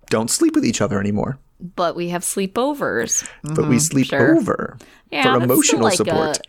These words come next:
Speaker 2: a, right. But at the same time, that's still, I mean, lots of people consider that emotional cheating, you know, so.
Speaker 1: Oh, yeah, sure. Definitely.
Speaker 2: Mm-hmm.
Speaker 1: Mm-hmm.
Speaker 2: Yeah. All right.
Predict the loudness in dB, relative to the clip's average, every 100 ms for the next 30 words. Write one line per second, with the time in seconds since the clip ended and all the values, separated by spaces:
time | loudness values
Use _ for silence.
0 | -20 -10 -2 0 0 -2 -6 -4 -4 -6
1 | -6 -6 -4 -4 -2 -2 -2 -4 -2 0
2 | 0 0 -4 -6 -4 -2 -4 -6 -2 0
3 | 0 -4 -12 -14 -14 -18 -16 -14 -10 -6
4 | -2 -2 -2 -8 -10 -12 -14 -12 -12 -12
5 | -12 -12 -12 -12 -12 -10 -6 -2 -2 -2
6 | 2 4 4 2 2 0 0 0 0 0
7 | -4 -8 -14 _ _ _ _ -4 0 0
8 | 0 -8 -10 -16 _ _ _ -20 -20 -20
9 | -20 -20 -20 -20 -4 -2 2 0 -2 -4